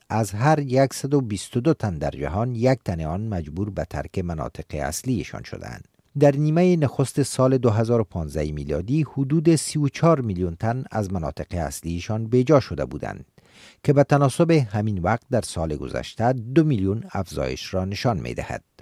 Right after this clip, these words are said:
تعداد بیجا شدگان در یمن که در ماه مارچ سال جاری جنگ در آن آغاز شد، بیش از هر زمان دیگر بوده، تعداد بیجا شدگان در این کشور به نهصد و سی هزار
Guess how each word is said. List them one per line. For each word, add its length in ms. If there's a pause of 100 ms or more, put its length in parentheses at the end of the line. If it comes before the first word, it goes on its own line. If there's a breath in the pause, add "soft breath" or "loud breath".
(320)
تعداد 400
بیجا 340
شدگان 480
در 140
یمن 400
که 120
در 180
ماه 300
مارچ 400
سال 340
جاری 340
جنگ 320
در 140
آن 140
آغاز 300
شد، 280
بیش 320
از 160
هر 240
زمان 360
دیگر 280
بوده، 360
تعداد 460
بیجا 320
شدگان 440
در 100
این 180
کشور 420
به 160
نهصد 460
و 60
سی 300
هزار 300